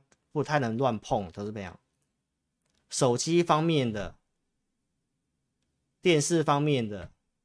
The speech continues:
那确实那个都有，有，有些问题。但是车用你要做啊，电动车是趋势啊，低轨卫星你要做啊，元宇宙的电子股还有谁有机会的？基础设施有谁？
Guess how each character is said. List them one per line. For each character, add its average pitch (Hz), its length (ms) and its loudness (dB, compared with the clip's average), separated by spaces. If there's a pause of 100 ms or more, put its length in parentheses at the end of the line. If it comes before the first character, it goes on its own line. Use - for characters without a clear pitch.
(380)
那 139 80 -10
确 170 220 2
实 110 320 -4
那 135 80 -4
个 139 80 -4
都 135 340 -2
有， 104 140 -8
有， 90 60 -10
有 110 160 -4
些 123 120 -4
问 127 160 -4
题。 107 80 -12
但 170 120 -4
是 170 60 -8
车 185 240 0
用 185 160 4
你 127 60 -2
要 135 120 -2
做 151 300 -2
啊， 131 260 -8 (580)
电 190 160 2
动 185 160 2
车 175 160 2
是 180 100 0
趋 170 240 0
势 165 240 -2
啊， 135 320 -2 (880)
低 214 200 2
轨 185 120 6
卫 185 180 6
星 190 220 4
你 147 60 4
要 147 160 4
做 160 320 4
啊， 139 340 0 (880)
元 202 240 4
宇 165 80 4
宙 202 180 4
的 175 80 6
电 190 180 4
子 156 160 2
股 156 140 0
还 135 140 0
有 170 120 2
谁 123 280 -2
有 123 120 0
机 135 220 -4
会 135 240 0
的？ 95 300 -10 (560)
基 208 180 -6
础 151 160 0
设 180 220 2
施 165 180 0
有 151 160 2
谁？ 104 580 -6